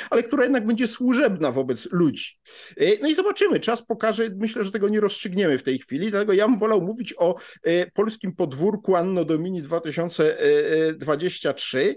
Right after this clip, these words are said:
i sytuacji, w której ja jednak będę się upierał przy tym, że zgadzam się,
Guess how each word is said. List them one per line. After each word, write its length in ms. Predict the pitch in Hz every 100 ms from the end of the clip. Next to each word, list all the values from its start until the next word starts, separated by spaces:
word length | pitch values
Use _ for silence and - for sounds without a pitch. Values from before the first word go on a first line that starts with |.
| - - -
i 60 | -
sytuacji, 540 | 208 196 214 240 240
w 60 | -
której 300 | 220 208 165
ja 140 | 190
jednak 360 | 233 214 208 175
będę 220 | 190 202
się 160 | -
upierał 400 | 180 175 196 185
przy 220 | 160 - 147
tym, 240 | 151 170
że 180 | 156 151
zgadzam 380 | 147 240 156 143
się, 280 | - 143